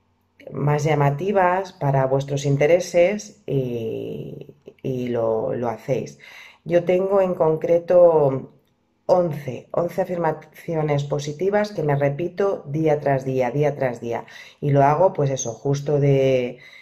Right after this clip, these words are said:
cuando entro de, de caminar, me siento aquí y, y las repito.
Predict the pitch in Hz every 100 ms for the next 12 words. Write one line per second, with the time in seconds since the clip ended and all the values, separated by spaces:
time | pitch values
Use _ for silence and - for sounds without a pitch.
0 | _ - 139 131 135 147 151 170 160 156
1 | 147 143 143 139 143 151 180 226 240 _
2 | _ _ _ _ _ - 143 139 139 160
3 | 165 160 - 220 233 - - - _ _
4 | _ 143 143 131 127 123 120 - 139 135
5 | 123 127 117 120 - -